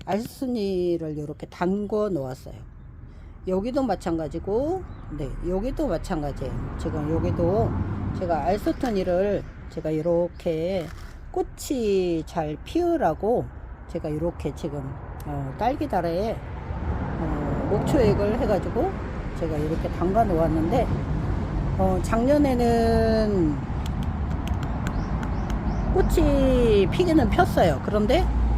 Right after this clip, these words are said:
어, 꽃이 피다가 말아가지고, 어, 이게 왜 그럴까, 왜 그럴까 그래가지고 그 물이 부족한가? 어, 이런 생각을 해가지고 올해는 제가 아예 이렇게 옹기 뚜껑에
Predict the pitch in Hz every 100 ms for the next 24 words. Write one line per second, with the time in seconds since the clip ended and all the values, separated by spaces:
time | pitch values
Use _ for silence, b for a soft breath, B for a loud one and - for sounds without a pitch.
0 | - - - 185 160 156 - - 427 -
1 | - 269 - 185 180 214 214 175 208 311
2 | 190 - 214 339 339 170 196 185 196 254
3 | 262 - 220 190 180 208 208 208 196 190
4 | 175 170 180 190 180 - - 202 190 180
5 | 180 170 170 165 160 165 - B B B
6 | B B B B - 220 240 247 247 240
7 | 220 202 247 - 240 190 208 330 381 -
8 | - - - - - - - - 170 156
9 | 165 226 302 285 226 226 208 240 254 185
10 | 247 311 156 B B B B - 220 277
11 | 277 247 233 190 196 156 180 202 180 170
12 | 175 180 175 202 170 180 226 320 226 208
13 | 175 233 240